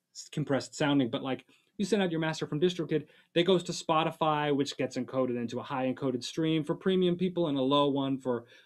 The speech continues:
other users. You put it on YouTube and it gets converted into, like, every single bit rate has a different audio sample. Um, you upload it to Twitter or Instagram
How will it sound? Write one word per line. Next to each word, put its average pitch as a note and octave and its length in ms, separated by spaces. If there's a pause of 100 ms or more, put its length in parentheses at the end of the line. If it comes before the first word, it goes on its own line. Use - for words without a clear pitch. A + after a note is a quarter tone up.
(100)
other F3+ 160
users. E3 340 (140)
You D3+ 80
put D#3+ 140
it D3+ 60
on C3+ 140
YouTube F3 480
and C#3 120
it C3 100
gets C3+ 220
converted C3 500
into, B2+ 260
like, A#2 280 (320)
every D3 260
single D#3 380
bit C3+ 280
rate D#3 280
has B2+ 180
a G#2 60
different B2 360
audio C3 300
sample. C#3 560 (360)
Um, B2+ 360
you F#3+ 140
upload G3 260
it G3 40
to A3 100
Twitter A3 360
or D#3+ 80
Instagram D3+ 540